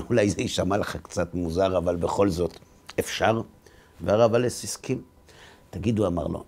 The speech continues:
"נכון, יש לך כיפה מתחת לכובע? האם תוכל לתת לי אותה במתנה?" הרב ולס היה מופתע. "תגיד", הוא שאל אותו,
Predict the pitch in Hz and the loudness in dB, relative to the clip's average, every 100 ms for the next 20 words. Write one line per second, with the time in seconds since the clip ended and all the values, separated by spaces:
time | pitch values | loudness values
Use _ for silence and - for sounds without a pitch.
0 | _ - 71 - 135 101 92 101 - 85 | _ -12 -8 0 0 2 -2 -4 -6 -6
1 | - - 82 85 82 78 78 - - 87 | -12 -4 -2 -2 -4 -6 -6 -8 -4 -2
2 | 87 90 - _ _ - - - - - | -2 -4 -10 _ _ -20 -20 -20 -20 -20
3 | _ _ - _ - 113 151 - - 104 | _ _ -20 _ 0 2 2 0 0 2
4 | 95 - 85 - 85 80 - 80 82 78 | 0 -2 -6 -2 -2 -2 -2 -2 -2 -2
5 | - 73 73 95 - _ _ _ _ - | -2 -4 -4 -8 -12 _ _ _ _ -20
6 | _ _ _ - - 80 78 78 78 - | _ _ _ -8 -4 -2 -2 -2 -2 -4
7 | 73 80 80 - - 82 85 80 92 98 | -6 -4 -6 -8 -4 -2 -2 -4 -2 0
8 | 104 90 87 - | 2 2 0 -2